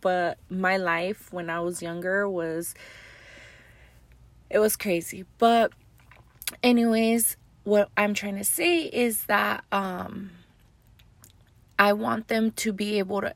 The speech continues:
accept the change. And that's why I feel like I might be so comfortable with change, because I grew up in change. I grew up literally going to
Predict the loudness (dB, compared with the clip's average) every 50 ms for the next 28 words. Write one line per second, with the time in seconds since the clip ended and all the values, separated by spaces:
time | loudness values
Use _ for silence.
0 | _ _ -8 -6 -4 -4 -4 -4 -6 -8 -10 -18 -14 -10 -8 -8 -6 -6 -6 -8
1 | -8 -6 -4 -4 -2 0 0 0 0 0 0 0 2 0 0 -2 -2 -2 0 0
2 | 2 0 -2 -2 -4 -6 -4 -4 -2 -2 -4 -4 -4 -4 -2 0 2 2 4 4
3 | 4 4 4 2 -2 -8 -6 -6 -4 -4 -4 -4 -4 -4 -4 -4 -6 -6 -8 -6
4 | -6 -6 -6 -6 -6 -6 -6 -6 -6 -6 -4 -4 -2 -2 -2 -2 -4 -6 -6 -8
5 | -8 -4 -2 0 0 0 -2 -4 -4 -2 -2 -2 -2 -2 -2 -2 0 0 0 -2
6 | -2 -6 -8 -8 -8 -6 -6 -6 -8 -8 -8 -10 -10 -10 -6 -4 -2 -2 -2 -2
7 | -2 0 0 2 2 2 0 -2 -4 -8 -12 -20 _ _ _ _ -4 -4 -2 0
8 | 0 0 0 0 0 0 -2 -4 -8 -8 -6 -4 -4 -2 -2 -2 -4 -4 -6 -8
9 | -6 -6 -8